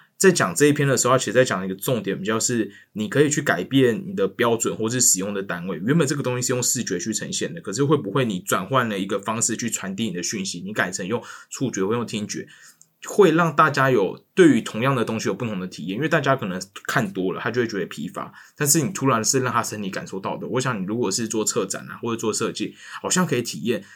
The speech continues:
当你一样要传达一个讯息给听众的时候，但是你透过的不是原来的视觉，而是一个新的方式。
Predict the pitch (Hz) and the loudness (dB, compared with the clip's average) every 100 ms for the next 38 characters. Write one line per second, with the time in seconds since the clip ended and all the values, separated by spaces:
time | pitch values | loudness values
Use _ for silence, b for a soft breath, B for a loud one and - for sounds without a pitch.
0 | B - 202 160 - 117 151 170 147 123 | B 2 4 4 2 0 2 2 2 0
1 | 110 104 110 110 143 120 98 92 - 113 | 0 0 2 0 0 -2 -4 -6 -6 -6
2 | 117 113 98 90 95 98 120 127 107 - | -4 -6 -6 -6 -6 -4 -4 -6 -6 -8
3 | - 170 113 147 120 101 - 98 101 131 | 0 0 2 0 0 -2 -6 -2 0 0
4 | 104 95 95 90 90 - 117 - 92 - | 0 -2 -2 -4 -2 -2 -2 -2 -6 -4
5 | 107 131 123 101 - 113 95 98 95 113 | -4 -2 -2 -2 -2 -2 -2 -2 -2 -2
6 | - | -4